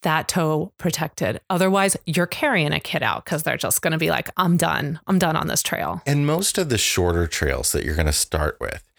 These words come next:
Speaker 2: are gonna have boardwalks and wooden stairs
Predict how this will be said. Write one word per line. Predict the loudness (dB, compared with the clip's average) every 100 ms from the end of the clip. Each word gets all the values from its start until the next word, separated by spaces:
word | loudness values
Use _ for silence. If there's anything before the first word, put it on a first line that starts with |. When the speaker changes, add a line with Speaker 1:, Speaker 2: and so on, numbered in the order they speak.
| -20 -20 _ _
Speaker 2:
are | -2 0
gonna | 0 0
have | 0 2 2 2 0 -4 -14 _
boardwalks | 0 2 2 2 0 -2 -6 -4 -4 0
and | 2 2 0 -6 -20 _
wooden | -2 0 2 2
stairs | 2 2 2 0 -2 -2 -4